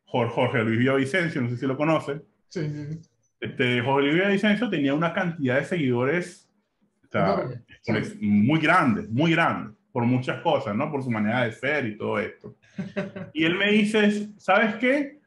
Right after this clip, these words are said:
Speaker 1: Yo voy a dar un curso". Él, en ese tiempo él trabajaba con lo que es refurbish de pantallas de iPhone. Y él me dice, "¿Sabes qué? Yo voy a dar un curso de refurbish de pantalla. Vamos a darlo a dúo".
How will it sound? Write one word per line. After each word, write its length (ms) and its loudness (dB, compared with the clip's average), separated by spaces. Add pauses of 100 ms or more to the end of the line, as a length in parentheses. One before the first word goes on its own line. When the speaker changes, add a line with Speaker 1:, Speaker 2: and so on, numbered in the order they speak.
(200)
Speaker 1:
Yo 220 0
voy 140 4
a 80 6
dar 140 4
un 140 0
curso". 720 0
Él, 240 -2
en 80 0
ese 140 -2
tiempo 220 0
él 80 -4
trabajaba 520 2
con 240 0
lo 120 0
que 80 -2
es 100 0
refurbish 520 0
de 80 -2
pantallas 720 -2 (380)
de 140 2
iPhone. 440 -2 (600)
Y 100 0
él 100 4
me 100 2
dice, 140 2
"¿Sabes 240 2
qué? 140 0
Yo 140 2
voy 100 4
a 100 4
dar 40 0
un 120 0
curso 380 2
de 100 2
refurbish 380 0
de 60 0
pantalla. 600 -2 (600)
Vamos 300 4
a 40 6
darlo 340 4
a 100 2
dúo". 500 2